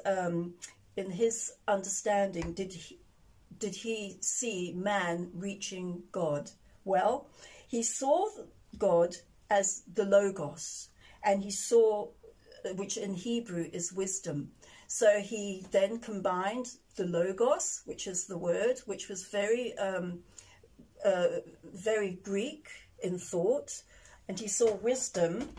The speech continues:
which was very Hebrew and is found throughout the Old Testament Hebrew scriptures, um, as a way to, to actually reach God. So it was the word and it was wisdom that helped us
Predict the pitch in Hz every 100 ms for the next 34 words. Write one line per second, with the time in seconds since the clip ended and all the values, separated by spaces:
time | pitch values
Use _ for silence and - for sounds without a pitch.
0 | - - - - - 185 180 190 185 -
1 | - 196 196 185 208 202 180 170 156 165
2 | 160 147 - 196 175 175 175 170 - 165
3 | 165 - 175 175 - 185 - 180 160 180
4 | 175 170 160 156 - 175 - - 151 151
5 | - - - - - - 185 175 175 170
6 | - 190 185 196 - 180 196 185 190 202
7 | - - 185 180 - - - 185 175 190
8 | 196 - - 185 175 180 190 - - 160
9 | 151 147 - - - - - - 254 185
10 | 185 170 160 180 214 269 320 349 240 -
11 | 175 180 185 175 170 180 240 - - 165
12 | 143 - - - - 196 - 202 233 226
13 | - 220 175 -